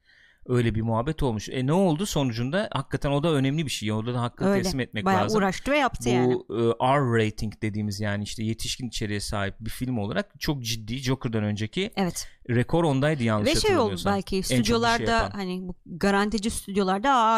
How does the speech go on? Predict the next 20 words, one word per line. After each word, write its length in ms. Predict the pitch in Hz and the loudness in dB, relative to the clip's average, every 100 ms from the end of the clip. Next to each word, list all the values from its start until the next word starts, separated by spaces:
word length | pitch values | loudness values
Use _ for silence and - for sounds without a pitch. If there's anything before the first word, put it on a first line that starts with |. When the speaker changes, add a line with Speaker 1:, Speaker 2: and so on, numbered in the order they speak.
| 214 | 2
Speaker 2:
R 80 | |
rated, 180 | 208 196 - - | 0 -4 -10 0
R 160 | 202 214 196 | 2 2 0
rated 180 | - - | -2 -6
filmlerde 400 | 214 214 208 196 | -2 0 0 -2
gişe 260 | 185 - | -2 0
yapıyormuş 460 | 208 - 202 185 - | 0 0 -2 -4 -6
deyip 180 | 277 - | -4 0
belki 260 | 196 - | 0 2
o 40 | 220 | 0
konuda 280 | 208 208 | -2 -4
daha 200 | 220 240 | -2 0
bir 60 | 208 | 0
açık 220 | 190 - | -2 -4
bakmaya 400 | - 185 - 190 | -4 -6 -2 -2
başladılar. 420 | 175 175 170 175 | -2 -4 -6 -6
O 100 | 175 | -4
da 60 | 226 | -4
olabilir 340 | 233 165 170 | -4 -4 -8
yani. 260 | - - 180 | -8 -8 -8